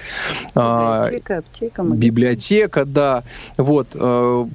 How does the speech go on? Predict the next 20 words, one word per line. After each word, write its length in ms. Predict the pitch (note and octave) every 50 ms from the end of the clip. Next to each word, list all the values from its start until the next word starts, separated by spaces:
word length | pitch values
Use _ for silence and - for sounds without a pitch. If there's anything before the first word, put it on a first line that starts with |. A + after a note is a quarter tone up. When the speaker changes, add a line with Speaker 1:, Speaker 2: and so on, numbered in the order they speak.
| - -
Speaker 1:
короче, 340 | - D3 D#3 D#3 C#3 - D3+
вся 260 | - - - D#3+ D3
инфраструктура, 640 | C3+ A#2+ - C3+ B2 - - C#3+ - - - C#3 B2 A2+
которой 340 | F2+ B2+ - - B2+ A#2+
пользуются 520 | A#2 - C3+ B2+ A#2+ B2 A#2 A2 - - A#2
наши 260 | A#2 A#2+ A2+ - -
незрячие 500 | A#2+ B2+ B2+ E3 G3+ A3+ A3 - - D#3+
тюменцы. 640 | - - C3+ C3+ C3 B2+ B2 A2+ - - A2+ G2+
И 340 | - - D#3 F3 F3 E3+ D3+ B2+
здесь 340 | A#2 B2 D#3 F#3 F#3 E3 C#3+
сделано 420 | B2+ C#3 D#3 D#3+ D3+ D3 C#3+ C#3
беспрерывное 920 | C3 B2+ C#3+ C3+ - - C#3+ D3 C#3+ D3 D3+ D3+ D3+ C#3 C3+ C3+ B2+ B2+ B2
тактильное 1080 | - C3+ B2+ - - - D3 C3+ C#3 C3 B2+ B2 A#2+ A#2+ A#2 A#2 A#2 A#2 A#2 A#2 A2+ A2+
направление, 760 | A#2 A#2 - B2+ A#2+ B2 C3 D3+ E3+ F#3 F3 E3 D3 B2 C3
направляющие 720 | B2+ B2 - B2 B2+ C#3 D#3+ F3 E3+ D#3+ - - C#3 C3
и 320 | B2 A2+ A#2+ A#2 A#2+ A#2+ A#2+
различного 560 | A2+ A#2+ A2+ - B2+ A#2 - - B2 A#2+ A#2+
рода 220 | A#2+ A#2+ A2+ A#2
указатели 560 | A2+ - - B2 B2+ D3+ F#3+ A3 - F3 D#3+
тактильные, 560 | D3 - C3 - - - C#3 B2+ A#2+ A#2 A2